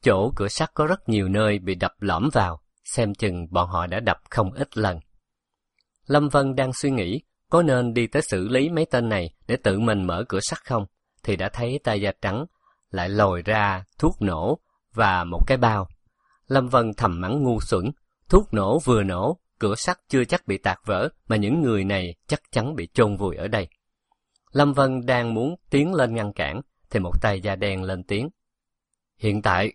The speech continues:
không thể dùng thuốc nổ, vạn nhất cái hang này cũng bị sụp xuống thì chúng ta sẽ chết hết." Y nói chuyện bằng tiếng Anh. "Tỷ phu, có cần em phiên dịch lời nói của người đó không?"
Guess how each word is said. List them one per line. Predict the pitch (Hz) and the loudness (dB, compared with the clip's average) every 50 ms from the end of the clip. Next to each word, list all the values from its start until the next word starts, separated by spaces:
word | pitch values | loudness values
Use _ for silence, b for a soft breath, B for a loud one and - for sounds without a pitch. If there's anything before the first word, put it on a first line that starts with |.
| _ - | _ 0
không | - 117 104 104 | 0 0 0 2
thể | - 107 | -2 0
dùng | 117 120 98 85 | 0 0 0 0
thuốc | - 147 165 - - | 0 -2 -2 -2 -2
nổ, | 98 90 92 123 170 185 _ _ _ _ _ _ _ _ _ _ | -4 0 2 2 0 0 _ _ _ _ _ _ _ _ _ _
vạn | - 107 92 95 113 | 0 0 2 2 2
nhất | 127 147 - - | 0 -2 -2 -2
cái | 165 143 | -4 -2
hang | 127 131 113 107 107 | 0 -2 0 0 0
này | 101 92 90 | -2 -4 -4
cũng | - 104 127 | -4 -4 0
bị | 139 107 98 | 0 0 0
sụp | - - - - | 0 -2 -4 -2
xuống | - - 143 160 196 - - _ - | 2 4 4 4 4 0 -8 _ -2
thì | - 110 | -2 0
chúng | - 131 135 151 | 2 2 0 2
ta | - - 107 104 | 2 2 0 0
sẽ | - - 95 | -2 -6 -8
chết | - - 139 165 - | -2 -2 -2 -2 2
hết." | 131 147 170 - - _ _ _ _ _ _ _ _ _ _ _ _ _ _ - - - _ _ - | 4 4 4 4 2 _ _ _ _ _ _ _ _ _ _ _ _ _ _ -20 -20 -20 _ _ -6
Y | 117 113 | -4 -2
nói | 101 110 117 135 | -2 -2 -4 -4
chuyện | - - 92 87 85 90 95 | -2 -2 -2 -2 -2 -4 0
bằng | 101 92 85 82 | 0 -2 -2 0
tiếng | - 117 131 | -4 -4 -2
Anh. | 127 110 98 90 - _ _ _ _ _ _ _ _ _ _ _ _ _ _ _ _ - | 0 -2 -2 -4 -8 _ _ _ _ _ _ _ _ _ _ _ _ _ _ _ _ -8
"Tỷ | 107 104 143 | -6 -6 -2
phu, | - - 143 139 139 131 - - _ _ _ | 2 4 4 4 2 -2 -6 -10 _ _ _
có | - 180 | 0 0
cần | 175 - 151 120 107 | 2 2 0 -2 0
em | 104 131 135 | 0 -2 -2
phiên | - 151 135 139 123 | 0 0 0 0 0
dịch | 110 - - | -2 -4 -2
lời | 123 117 104 | -2 0 0
nói | 104 113 123 160 196 | 0 0 -2 -2 -2
của | - 156 | -2 0
người | 160 143 123 104 | 0 0 0 2
đó | 117 139 175 | 2 2 2
không?" | - - 139 135 139 | 2 2 0 0 0